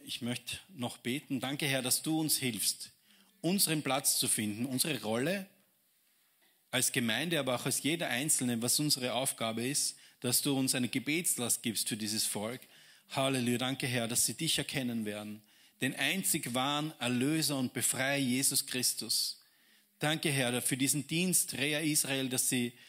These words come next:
da unten, äh, Missionare haben, die, die Juden das Wort Gottes bringen, die ihnen Jesus bringen, die ihnen Jesus bringen auf so wunderbare Art und Weise und die Juden zurückführen wieder nach Israel. Danke, Herr, dass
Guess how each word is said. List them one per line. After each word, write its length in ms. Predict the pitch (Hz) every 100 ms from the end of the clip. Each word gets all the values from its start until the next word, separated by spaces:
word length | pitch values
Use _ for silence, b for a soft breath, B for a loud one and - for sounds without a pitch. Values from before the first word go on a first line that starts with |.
| B B B -
da 120 | 139
unten, 480 | 151 160 170 131 127 B B B
äh, 280 | 123 123 110 - B B B B _ -
Missionare 720 | 147 - 147 131 156 139 120
haben, 220 | 117 117
die, 440 | 123 123 131 220 -
die 140 | 135
Juden 300 | 143 208 202
das 220 | 160 -
Wort 240 | 139 139 -
Gottes 320 | 139 - 135
bringen, 260 | - 117 110
die 120 | 143
ihnen 220 | 147 143
Jesus 600 | 131 143 170 190 - 147
bringen, 400 | - 120 120 113
die 60 | 127
ihnen 200 | 147 147
Jesus 600 | 143 175 202 214 165 -
bringen 320 | - 120 123
auf 140 | 127 -
so 180 | 147
wunderbare 600 | 127 170 170 143 139 135 127
Art 240 | 123 -
und 160 | 127 113
Weise 320 | 117 117 127
und 120 | 110
die 120 | 135
Juden 260 | 147 196 180
zurückführen 720 | 160 147 180 - 160 160 143
wieder 160 | 143
nach 200 | 139 131 -
Israel. 500 | 143 135 117 117 117 B B B
Danke, 300 | 151 185 160
Herr, 180 | 139 135
dass 280 | 131 -